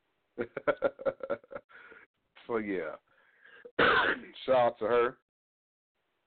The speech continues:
I ain't pressed nobody's cough button this end. What the hell? Um, so, yeah, stay, it is some other big news for X twenty-five Fitness. We dropping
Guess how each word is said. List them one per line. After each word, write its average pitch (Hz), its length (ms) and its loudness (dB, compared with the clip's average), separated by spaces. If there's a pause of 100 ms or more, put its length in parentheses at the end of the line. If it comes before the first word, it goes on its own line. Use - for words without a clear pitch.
(640)
I 107 100 0
ain't 113 100 -4
pressed 107 240 0
nobody's 117 340 4 (100)
cough 113 240 2
button 107 260 -2
this 107 200 -6
end. 117 260 -8
What 113 160 -20
the 104 380 -6 (1500)
hell? 104 60 4
Um, 107 460 4 (720)
so, 127 80 -10
yeah, 107 220 2 (100)
stay, 123 160 2
it 117 240 -6
is 113 180 4
some 117 140 -4
other 117 200 2
big 110 280 0
news 113 300 -2
for 110 160 -6
X 104 120 -6
twenty-five 104 720 2 (100)
Fitness. 101 360 -6 (880)
We 107 160 -6
dropping 98 480 2